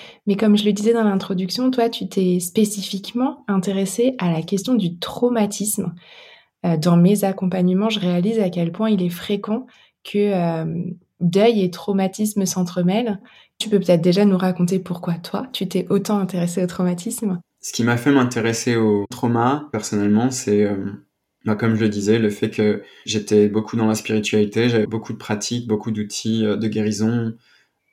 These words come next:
Speaker 2: que je, je mettais en place. Et pourtant, j'avais toujours une problématique, dans mon cas, était l'anxiété qui, euh, ne disparaissait pas, voire qui s'est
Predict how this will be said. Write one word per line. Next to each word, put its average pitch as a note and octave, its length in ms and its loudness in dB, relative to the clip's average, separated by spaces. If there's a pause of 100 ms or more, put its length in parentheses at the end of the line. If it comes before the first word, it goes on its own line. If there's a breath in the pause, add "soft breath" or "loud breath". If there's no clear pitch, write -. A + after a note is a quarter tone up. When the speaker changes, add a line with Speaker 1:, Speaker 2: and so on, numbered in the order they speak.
(160)
Speaker 2:
que A2 120 -12
je, G2 200 -6
je F#2 180 -8
mettais G2+ 320 -2
en G#2 140 0
place. A2+ 500 -2 (360 soft breath)
Et A#2 100 0
pourtant, A#2 580 0 (480)
j'avais G2+ 320 -2
toujours A2 400 -4
une G#2 120 0
problématique, G2+ 680 -2
dans G#2+ 100 -2
mon G#2+ 120 -4
cas, G#2+ 140 -2
était G#2 160 -2
l'anxiété - 440 -4
qui, A#2 260 -8 (480 loud breath)
euh, - 220 -20 (380)
ne G#2 80 -2
disparaissait G2+ 540 -2
pas, A#2+ 340 -4 (360 soft breath)
voire A#2 260 2
qui G#2+ 260 0
s'est G2+ 580 2